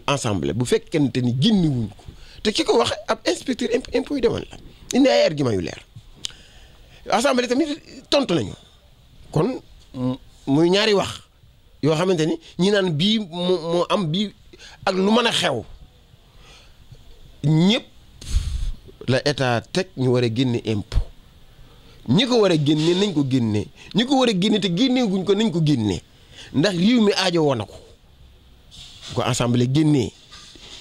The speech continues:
ñoom xam na, Yàlla xam nañu, Yàlla xam na. Waaye li wér te wóor daal mooy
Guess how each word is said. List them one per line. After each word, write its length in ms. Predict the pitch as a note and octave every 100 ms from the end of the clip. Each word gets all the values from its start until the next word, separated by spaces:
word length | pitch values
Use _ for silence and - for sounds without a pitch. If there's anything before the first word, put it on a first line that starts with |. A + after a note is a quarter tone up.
| - - - - - - - - - - - -
ñoom 200 | B2 A#2+
xam 240 | - A#2
na, 80 | A2
Yàlla 260 | A2 G#2+ G2
xam 220 | G#2+ F2+
nañu, 160 | F2+ - - - - -
Yàlla 200 | A2 F#2+
xam 200 | E2+ E2
na. 80 | - - - -
Waaye 200 | - C#3 C#3
li 120 | E3
wér 160 | G#3+ E3+
te 80 | D3+
wóor 140 | C#3
daal 160 | A#2+ A#2
mooy 300 | C3+ A#2+